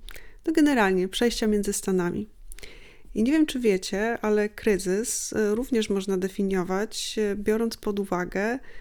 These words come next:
przesilenie. Jest to moja w zasadzie ulubiona definicja kryzysu i teraz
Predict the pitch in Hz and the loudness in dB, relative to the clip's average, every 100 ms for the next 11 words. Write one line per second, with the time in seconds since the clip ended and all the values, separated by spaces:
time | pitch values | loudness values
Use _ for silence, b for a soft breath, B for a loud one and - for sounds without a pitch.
0 | B B - 254 - 240 175 - 214 - | B B -2 0 2 2 0 -2 -6 -10
1 | - B B B B 233 - 247 254 254 | -20 B B B B -2 0 2 2 2
2 | 240 233 226 - - - 233 - 262 262 | 2 0 -2 -8 -20 -8 -6 -4 -2 0
3 | 254 254 294 220 190 185 202 185 - 190 | 0 2 4 4 4 2 0 0 0 -4
4 | 190 190 175 - 226 269 - 220 220 233 | -2 -2 -2 0 0 0 -4 -6 -2 -2
5 | 226 - | -2 -6